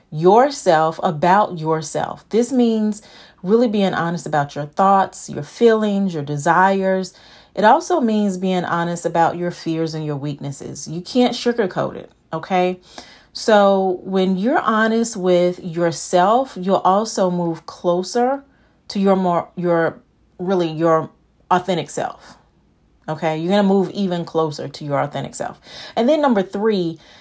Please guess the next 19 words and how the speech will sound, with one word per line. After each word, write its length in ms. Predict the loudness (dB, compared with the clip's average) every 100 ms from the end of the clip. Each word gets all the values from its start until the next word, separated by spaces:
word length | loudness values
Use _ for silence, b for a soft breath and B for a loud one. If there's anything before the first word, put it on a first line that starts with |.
| B -2
be 220 | 2 4
accepting 760 | 2 -6 0 0 0 -2 -2 0
of 260 | 0 0
yourself. 640 | 0 -4 -4 -4 -4 -4 -6
When 160 | -4
you 140 | -2 -4
spend 320 | -4 -6 -4
time 280 | -4 -4 -2
alone 440 | -2 -4 -4 -6
and 140 | -4
then 120 | 0 2
you're 240 | 2 0
honest 420 | 0 2 0 -4
with 160 | -8 -6
yourself, 480 | -6 -4 -2 -4 -2
accept 580 | -2 -2 2 2 2 -4
who 220 | -2 0
you 200 | 0 -2
see. 520 | -4 -8 -10 -12 -18